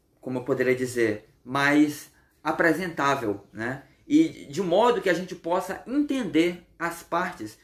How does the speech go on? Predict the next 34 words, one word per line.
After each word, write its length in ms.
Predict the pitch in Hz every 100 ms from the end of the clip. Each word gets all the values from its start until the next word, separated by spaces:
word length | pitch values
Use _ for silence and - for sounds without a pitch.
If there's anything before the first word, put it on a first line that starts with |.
| _
desse 240 | 147 147 147
grande 300 | 135 143 151
todo. 340 | 107 95 - _ - _
Mas, 280 | 156 175 185 - _ _ _ -
pra 160 | 190
ser 140 | 196 220
honesto 400 | 175 165 170 170
com 140 | 180
todos 380 | 170 185 202 202
aqueles 400 | 175 170 160 160
que, 400 | - 160 151 143 - _ _ _ -
que 80 |
fizeram 460 | 160 165 143 160 180
alguma 420 | 180 165 170 190
coisa 380 | 185 165 151 120
pelo 220 | - 139
Mário 220 | 135 131
Ferreira 180 | 143 143
dos 100 | 147
Santos, 200 | 131 113 -
eu 80 |
gostaria 380 | 165 196 202 185
de, 300 | 175 185 170 - - _
de 120 | 156 180
citar 520 | 190 156 165 165 -
primeiramente, 880 | 139 127 120 107 143 160 - 101 _ _ _ _ _ _ _ _ _ _
deixa 200 | - 113
eu 120 | 131 117
ver 120 | 113
se 60 |
eu 60 | 110
pus 220 | - 110
aqui, 260 | 110 110 104 _ _ _ - _ - _ _ _ _ _ _ _ _ _ -
uma 880 | 139 143 147 143 139 135 131 123